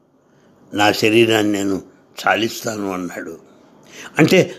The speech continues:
బుద్ధ భగవానుడికి మరణం ఆయన చేతిలో ఉన్నది. ఎప్పుడు అనుకోవాలంటే అప్పుడు వెళ్ళిపోగలడనమాట.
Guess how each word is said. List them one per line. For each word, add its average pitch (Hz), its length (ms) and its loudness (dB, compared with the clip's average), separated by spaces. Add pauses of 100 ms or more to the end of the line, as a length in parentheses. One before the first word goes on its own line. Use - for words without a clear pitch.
(140)
బుద్ధ 143 240 -2
భగవానుడికి 165 880 0 (200)
మరణం 143 640 2 (720)
ఆయన 127 440 0 (200)
చేతిలో 170 560 4
ఉన్నది. 87 480 -6 (800)
ఎప్పుడు 175 400 4
అనుకోవాలంటే 180 1000 4 (200)
అప్పుడు 131 400 -2 (180)
వెళ్ళిపోగలడనమాట. 156 1500 4